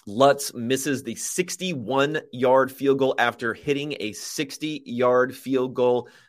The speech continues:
the previous possession, um, to tie the game. This would have tied it. It would have sent it to overtime. And my numbers, and I think this might be a little bit overstated here, my adjusted score on this one, but it's thirty-three to twenty-two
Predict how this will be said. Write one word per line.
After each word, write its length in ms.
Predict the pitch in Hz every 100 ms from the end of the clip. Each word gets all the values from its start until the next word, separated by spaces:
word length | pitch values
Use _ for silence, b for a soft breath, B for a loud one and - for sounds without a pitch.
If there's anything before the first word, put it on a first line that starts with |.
| B
the 60 | 104
previous 680 | - - 139 135 135 123 -
possession, 760 | 127 110 117 113 123 117 117 b b b b b _ -
um, 840 | 107 104 98 95 92 90 87 85 85 -
to 180 | - 113
tie 640 | 92 - 117 123 120 117 101
the 140 | 101
game. 400 | 87 131 143 117
This 160 | 101 -
would 160 | 120
have 100 | 123
tied 280 | - 110 113
it. 100 | 104
It 100 | 90
would 140 | 92
have 100 | 95
sent 140 | - 82
it 80 | -
to 80 |
overtime. 580 | 98 123 123 123 117 110 - b b b -
And 260 | 123 123 117
my 260 | 151 254
numbers, 420 | 214 165 151 139
and 80 | 135
I 80 | 135
think 160 | 208 202
this 140 | -
might 200 | 147 131
be 60 | 120
a 80 |
little 320 | 98 110 139 147
bit 120 | 151
overstated 600 | 127 135 139 139 135 135
here, 220 | 127 131
my 200 | 120 104
adjusted 460 | 101 110 113 113 101
score 260 | - 113
on 120 | 110 107
this 120 | -
one, 140 | 110
but 140 | 104 101
it's 160 | - -
thirty-three 720 | 151 165 165 - 123 139 127
to 120 | 131
twenty-two 840 | 101 - 123 131 120 - 120 110